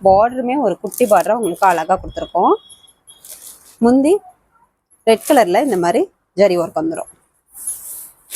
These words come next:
இந்த மாதிரி டிசைன் ஒர்க்கு உங்களுக்கு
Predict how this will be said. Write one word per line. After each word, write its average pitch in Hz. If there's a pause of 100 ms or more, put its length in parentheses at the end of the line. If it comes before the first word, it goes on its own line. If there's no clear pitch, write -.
(1300)
இந்த 202
மாதிரி 185
டிசைன் 185
ஒர்க்கு 262
உங்களுக்கு 196